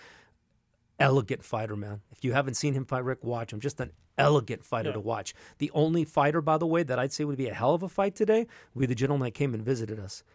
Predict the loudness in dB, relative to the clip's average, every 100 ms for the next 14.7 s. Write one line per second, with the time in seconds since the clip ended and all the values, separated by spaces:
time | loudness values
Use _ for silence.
0 | _ -4 -2 -2 -2 -4 -6 -6 -6 -6
1 | -8 -6 -4 -4 -2 -2 0 0 2 4
2 | 2 0 -2 -2 -2 -2 0 0 -2 -2
3 | -4 -4 -2 -2 -2 -4 -4 -4 -6 -2
4 | -2 -2 -6 -4 -4 -4 -4 -6 -6 -6
5 | -8 -8 -8 -8 -8 -4 -2 0 -2 -2
6 | -4 -4 -4 -2 0 0 0 -6 -8 _
7 | -4 -2 0 0 2 0 -2 -4 -2 -2
8 | -2 0 0 0 -2 -6 -4 -2 -2 -2
9 | -2 -2 -2 0 -2 0 -2 -4 -6 -6
10 | -6 -6 -4 -6 -6 -10 -10 -10 -8 -2
11 | -2 -2 -2 -4 -6 -10 -12 2 2 2
12 | -10 -10 -10 -12 -10 -10 -10 -8 -4 -2
13 | -2 -4 0 0 0 -8 _ _ _ _
14 | -4 -2 -2 0 0 -2